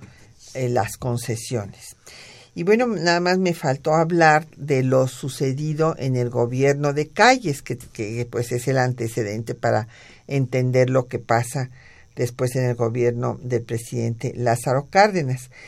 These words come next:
Eh, finalmente, con, eh, Obregón,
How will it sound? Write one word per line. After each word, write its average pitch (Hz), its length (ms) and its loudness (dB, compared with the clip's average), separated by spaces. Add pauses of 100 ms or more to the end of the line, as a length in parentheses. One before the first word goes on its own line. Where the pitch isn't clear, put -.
(380)
Eh, 143 240 -2 (240)
finalmente, 170 1040 2
con, 127 480 -2 (180)
eh, 123 220 -2
Obregón, 139 800 4